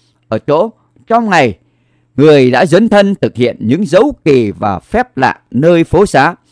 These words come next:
Nhưng Người đã cho thấy đời sống chiêm niệm khi Người rút lui lên núi để cầu nguyện thâu đêm." Theo chiều hướng gương lành của vị thầy thần linh này,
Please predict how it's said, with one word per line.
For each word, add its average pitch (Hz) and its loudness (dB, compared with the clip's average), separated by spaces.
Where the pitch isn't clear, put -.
Nhưng 208 0
Người 120 -2
đã 120 -2
cho 170 -2
thấy 156 -2
đời 127 -4
sống 165 -6
chiêm 233 -2
niệm 127 -4
khi 208 -4
Người 127 0
rút 180 -4
lui 170 0
lên 156 -2
núi 143 -2
để 110 -6
cầu 98 -8
nguyện 98 -8
thâu 127 -6
đêm." 117 -4
Theo 240 0
chiều 151 2
hướng 165 0
gương 214 0
lành 120 -2
của 107 -10
vị 107 -8
thầy 107 -4
thần 110 -8
linh 151 -6
này, 101 -6